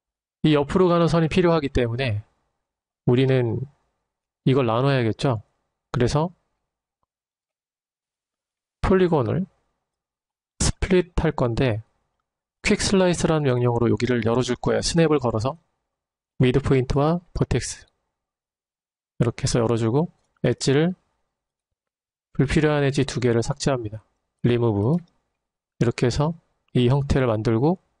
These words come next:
앞에서 했던 거와 똑같은 방식으로 디태치하고 플로어 제너레이터를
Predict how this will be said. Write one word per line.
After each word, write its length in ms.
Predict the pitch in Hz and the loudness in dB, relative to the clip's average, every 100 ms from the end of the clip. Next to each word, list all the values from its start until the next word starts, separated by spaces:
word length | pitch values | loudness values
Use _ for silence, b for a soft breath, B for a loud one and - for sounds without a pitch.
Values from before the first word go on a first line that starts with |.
| _ _ _ _ - | _ _ _ _ -4
앞에서 300 | 127 170 156 | -2 0 0
했던 260 | 165 165 | 0 0
거와 160 | 151 151 | 0 0
똑같은 400 | 147 175 190 180 | -2 -2 0 0
방식으로 600 | 139 123 131 113 120 104 - _ | 0 -2 0 0 0 -2 -10 _
디태치하고 800 | - 131 147 139 - 127 107 156 - _ _ _ _ _ _ _ _ _ _ _ _ _ _ _ _ _ _ _ _ _ _ _ | -4 -2 0 -2 -2 -2 -2 -6 -8 _ _ _ _ _ _ _ _ _ _ _ _ _ _ _ _ _ _ _ _ _ _ _
플로어 320 | - 190 185 175 | -2 2 4 2
제너레이터를 760 | 151 120 113 110 120 110 156 | 0 0 0 0 0 0 -2